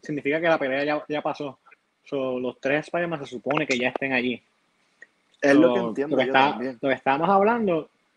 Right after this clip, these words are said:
Speaker 1: la llegada, y tú estabas mencionando que deberían en algún momento los Cuatro Fantásticos o algo así.
Speaker 2: Sí, e-, exacto,
Speaker 1: ¿La llegada,
Speaker 2: no sé.
Speaker 1: la llegada de quién? No sabemos.
Speaker 2: No sé, yo, yo estaba hablando ahorita con, con Marcos de esto.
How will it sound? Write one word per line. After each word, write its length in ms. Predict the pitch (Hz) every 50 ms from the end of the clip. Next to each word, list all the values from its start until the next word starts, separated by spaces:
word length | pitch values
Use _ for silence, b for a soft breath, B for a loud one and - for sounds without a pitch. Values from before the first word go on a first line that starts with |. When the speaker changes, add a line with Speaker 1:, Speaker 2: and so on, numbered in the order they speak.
| _ _ _ _ _ _ _ _ _ _ _ -
Speaker 1:
la 140 | 143 139 135
llegada, 540 | 135 131 139 165 202 208 190 180 185 - - - - - - - - -
y 200 | - 135 135 131
tú 160 | - - - 127
estabas 300 | - - 143 143 147 151
mencionando 540 | 156 151 139 - 160 156 165 175 180 175
que 100 | 165 151
deberían 600 | 147 139 135 127 123 117 120 123 127 127 123 117 - _ _ _
en 120 | 135 127 127
algún 160 | 123 127 135
momento 340 | 135 135 131 135 131 - 135
los 140 | 131 - -
Cuatro 200 | 139 123 123 -
Fantásticos 680 | 127 123 123 - 160 160 156 - - 156 143 151 147
o 160 | 147 139 135
algo 140 | 135 139 143
así. 220 | 143 156 175 180 175 _ _ _ _ _ _ _ _ _ _ _ _ _ _ _ B B B B B B
Speaker 2:
Sí, 240 | - - 196 - - -
e-, 220 | 170 - - 180
exacto, 280 | 180 156 - - 139 143
Speaker 1:
¿La 60 | 139
llegada, 260 | 143 147 160 175 190
Speaker 2:
no 60 | 196
sé. 80 | - 170
Speaker 1:
la 80 | 165 160
llegada 400 | 165 160 151 160 175 190 196 196
de 140 | 190 175
quién? 420 | 151 - 156 143 127 113 107 107 - _ _ _ _ _ _ _ _ _ _ _ _ _ _ _ _ _ _ _ - _ _
No 140 | 135 135 135
sabemos. 420 | - - 135 131 113 104 139 143
Speaker 2:
No 160 | 147 147 156 160
sé, 180 | 190 156 127
yo, 180 | 120 127 123 117
yo 200 | 107 92 117 127
estaba 180 | 135 - 151 143
hablando 220 | 151 160 165 170
ahorita 180 | 165 160 160 156
con, 300 | 170 160 160 156 139 -
con 180 | - 160 151
Marcos 280 | 151 160 156 - 139 113
de 160 | 110 110 104
esto. 240 | - - _ -